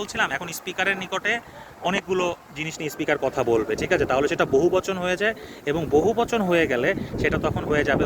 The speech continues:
হচ্ছে হলো estes এবং estas। Just masculine, feminine সেম থাকবে,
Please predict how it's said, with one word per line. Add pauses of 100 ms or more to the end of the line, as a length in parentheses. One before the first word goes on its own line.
হচ্ছে
হলো (500)
estes (160)
এবং (260)
estas। (120)
Just (180)
masculine,
feminine (140)
সেম (100)
থাকবে,